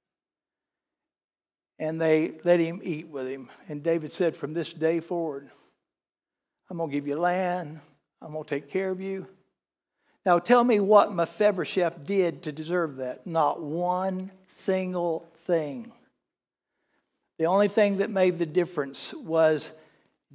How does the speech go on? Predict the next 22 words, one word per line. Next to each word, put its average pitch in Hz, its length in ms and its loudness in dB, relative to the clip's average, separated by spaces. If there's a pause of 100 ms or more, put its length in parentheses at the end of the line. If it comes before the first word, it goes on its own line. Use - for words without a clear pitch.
(100)
David 165 560 6
and 131 220 -6
Jonathan 139 720 -2
made 143 180 -4
a 123 60 -6
blood 135 320 -6
covenant, 117 420 -4 (920)
which 160 240 -2
is 151 120 -6
symbolic 175 720 2
of 127 140 -10
Jesus 170 460 -4
going 151 340 -6
to 156 80 -8
the 147 120 -6
cross 139 540 -4 (1200)
and 139 120 -6
shedding 151 360 -2
his 139 160 -2
blood 139 280 -2
for 143 180 -6
us. - 420 -8